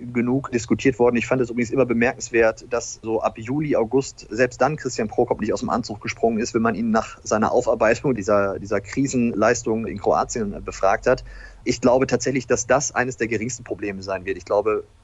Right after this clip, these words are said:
zumindest wird es da eine funktionierende Zweckgemeinschaft zwischen Mannschaft und Trainer geben, weil halt alle diese Chance Heim-W M nutzen wollen. Ich glaube aber sogar, dass da ein bisschen mehr gewachsen ist in diesem vergangenen Jahr, auch durch die Reise nach Japan vielleicht, auch dadurch, dass sich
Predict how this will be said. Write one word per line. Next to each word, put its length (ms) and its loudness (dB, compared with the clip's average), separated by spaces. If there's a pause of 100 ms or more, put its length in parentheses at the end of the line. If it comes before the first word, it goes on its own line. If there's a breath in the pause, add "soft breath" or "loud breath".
zumindest 560 0
wird 120 6
es 120 -8
da 120 4
eine 160 0
funktionierende 540 -4
Zweckgemeinschaft 720 0
zwischen 180 -4
Mannschaft 300 -2
und 100 -6
Trainer 280 0
geben, 200 -2
weil 140 2
halt 160 2 (100)
alle 380 0
diese 180 -10
Chance 400 -6
Heim-W 280 -4
M 160 -10
nutzen 420 -8 (240 soft breath)
wollen. 440 2 (260 soft breath)
Ich 140 -10
glaube 340 4
aber 180 4
sogar, 400 2
dass 300 -6
da 420 0 (220)
ein 160 -6
bisschen 300 -4
mehr 240 0
gewachsen 480 -4
ist 240 -4
in 160 -6
diesem 480 -4
vergangenen 560 2
Jahr, 340 2 (240 loud breath)
auch 160 -2
durch 160 -4
die 120 -2
Reise 280 2
nach 140 0
Japan 400 0
vielleicht, 480 -2
auch 80 -4
dadurch, 260 0
dass 120 -2
sich 100 -10